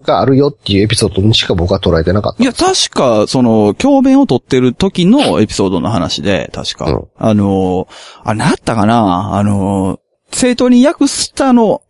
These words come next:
Speaker 2: え？生徒に訳さしたのを、
Speaker 1: うん。
Speaker 2: 注意したみたいな。まあ、でも、一応あれでしょ？あれも、出自っていうとこまで行ったら、あれ別に、正式な文献とか残ってないでしょ？確か。
Speaker 1: あ、そう。そういうエピソードがあったかもね、ぐらいの。
Speaker 2: なんやったかな？あの、ごめんなさい。ちょっと、ち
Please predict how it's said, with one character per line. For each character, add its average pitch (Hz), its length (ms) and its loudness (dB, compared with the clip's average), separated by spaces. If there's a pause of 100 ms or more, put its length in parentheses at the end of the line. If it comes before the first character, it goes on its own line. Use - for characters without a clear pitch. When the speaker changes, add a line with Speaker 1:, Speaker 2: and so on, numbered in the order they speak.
Speaker 2:
え？ 277 240 0
生 247 220 -2
徒 277 120 0
に 277 100 4
訳 370 160 -2
さ 427 180 -2
し - 120 -2
た 277 120 0
の 185 200 4
を、 233 360 2 (220)
Speaker 1:
う 82 80 -2
ん。 65 160 -4 (500)
Speaker 2:
注 135 240 0
意 87 60 -2
し - 80 -4
た - 120 -4
み - 100 -12
た - 80 -18
い - 20 -20
な。 - 60 -14
ま - 80 0
あ、 240 40 0
で 247 60 2
も、 220 180 2
一 349 240 0
応 440 140 2
あ - 20 2
れ 554 80 4
で 480 80 2
し - 80 -4
ょ？ 104 140 2
あ 131 60 2
れ 147 100 2
も、 175 340 0
出 - 140 -2
自 240 300 4
っ - 20 4 (120)
て 453 120 0
い 240 80 4
う 139 40 2
と 147 120 0
こ 160 80 0
ま 120 100 2
で 110 60 2
行 139 100 0
っ - 20 -20
た 120 100 0
ら、 98 140 2
あ 117 60 2
れ 131 80 2
別 175 220 0
に、 175 600 0
正 233 160 2
式 359 140 -2
な 349 80 2
文 123 160 4
献 127 160 2
と 101 60 2
か 87 80 0
残 180 140 2
っ - 20 -2
て - 80 -2
な 113 80 0
い - 20 -2
で 78 60 -2
し - 80 -4
ょ？ 65 40 -6
確 - 180 -4
か。 - 160 -6 (240)
Speaker 1:
あ、 - 60 -8
そ 82 180 0
う。 - 60 -10
そ 160 120 -2
う 151 60 2
い - 20 2
う 160 60 2
エ 165 40 -2
ピ 165 140 -4
ソ 110 200 2
ー 90 40 2
ド 95 80 0
が 85 180 -2
あ 90 40 -2
っ 92 120 -12 (100)
た 113 240 0
か 110 160 -2
も 85 180 0
ね、 87 220 0
ぐ 85 100 -2
ら 58 100 0
い 58 40 -4
の。 50 200 -8 (600)
Speaker 2:
な 185 100 4
ん - 20 2
や 262 40 0
っ - 20 -6
た 131 120 -4
か 110 100 0
な？ 107 260 -2
あ 127 60 2
の、 113 380 2 (200)
ご 147 60 0
め - 20 2
ん - 40 2
な 165 60 0
さ 120 140 0
い。 117 60 -2
ち - 80 -2
ょ 214 40 0
っ 170 40 -6
と、 113 120 0
ち - 40 -10